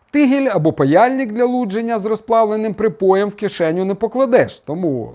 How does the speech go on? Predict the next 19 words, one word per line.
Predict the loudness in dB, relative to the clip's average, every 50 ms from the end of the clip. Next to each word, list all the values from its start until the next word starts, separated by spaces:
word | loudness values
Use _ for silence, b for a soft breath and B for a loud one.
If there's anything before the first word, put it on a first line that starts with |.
| -10
злазимо | -4 0 2 2 2 2 0 -2 -4 -4
на | -4 -6 -6
підлогу | -6 -6 -8 -6 -4 -2 0 0 0 0 -2
за | -4 -6
паяльником, | -4 -4 -2 0 0 0 0 0 -2 -6 -6 -8 -8 -8
потім | -6 -8 -6 -4 -2 -2 -2
знову | -2 -2 0 2 2 2 2 2 0
піднімаємося | -2 -4 -6 -6 -6 -6 -6 -6 -4 -4 -4 -4 -4 -8 -8 -10 -10 -10
з | -8
ним | -8 -8 -6 -6 -4
наверх, | -2 0 2 2 2 0 -4 B B B B B
намагаючись | -2 0 2 2 2 2 2 2 2 0 -2 -4 -8 -10 -10 -6
не | -4 -2 -2
облитися | -2 -2 -2 -2 -2 -2 -4 -8 -6 -4 -2
розплавленим | -2 -2 -4 -4 -4 -2 0 0 0 -2 -2 -4 -4 -4
припоєм | -2 -2 -4 -2 0 0 2 2 0 0 -4 B B B B
і | -8 -4
пропаяти | -2 -2 -2 0 0 0 2 2 0 0 -2 -6
скрутку. | -8 -8 -10 -10 -10 -10 -10 _ _ -20 -20